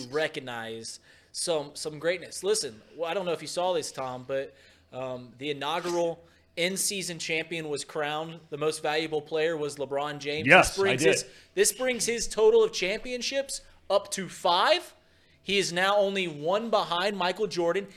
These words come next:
Speaker 1: He also has one more in-season championship than Michael Jordan, as well as an M V P to boot. So, I mean, he's getting to the line to where the only argument that you had against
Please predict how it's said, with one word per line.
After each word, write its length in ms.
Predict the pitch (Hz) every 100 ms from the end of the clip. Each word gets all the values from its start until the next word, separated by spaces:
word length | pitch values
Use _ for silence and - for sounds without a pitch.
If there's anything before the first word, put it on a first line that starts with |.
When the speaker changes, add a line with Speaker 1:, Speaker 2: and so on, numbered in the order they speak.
| -
Speaker 1:
He 120 | 175
also 260 | 208 226 208
has 280 | 180 160 147
one 420 | 147 190 226 208
more 380 | 202 214 208 190
in-season 600 | 180 196 - 214 190 180
championship 680 | 196 214 208 165 147 156 156
than 100 | 139
Michael 300 | 135 135 131
Jordan, 340 | 123 131 143
as 160 | 147 147
well 240 | 147 147
as 160 | 143 - - - 156
an 80 |
M 100 | 170
V 120 | 165 156
P 200 | 180 175
to 80 |
boot. 320 | 135 202 190 - - -
So, 520 | - 226 220 220 208
I 100 | 190
mean, 160 | 220 220
he's 220 | 208 214
getting 440 | 156 247 269 262 214
to 340 | - 208 233
the 100 | 269 285
line 520 | 240 185 180 190 196
to 140 | 196
where 160 | 202 208
the 100 | 208
only 220 | 220 214
argument 460 | 202 214 202 202 202
that 120 | 185
you 100 | 170
had 340 | 165 285 262
against 420 | 214 247 285 -